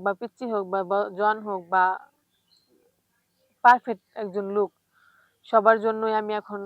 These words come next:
সবারই বউ। এখন আমার ভাইয়ের জন্য আমি এত কষ্ট করার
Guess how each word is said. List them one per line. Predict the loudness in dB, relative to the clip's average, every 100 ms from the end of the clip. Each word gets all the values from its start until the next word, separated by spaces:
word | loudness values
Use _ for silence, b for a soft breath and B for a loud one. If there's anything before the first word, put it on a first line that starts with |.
| -12
সবারই | -6 0 0 0
বউ। | -2 -6 -6 -16 _ _ _ _ _
এখন | -12 -10 0 2 0 -4 -6
আমার | 0 0
ভাইয়ের | 0 -2 -2 0
জন্য | -2 -4 -4 -6 -8 _ b b b b b -4
আমি | -2 -2
এত | -4 -4 -2
কষ্ট | -2 -2 -2
করার | 2 4 4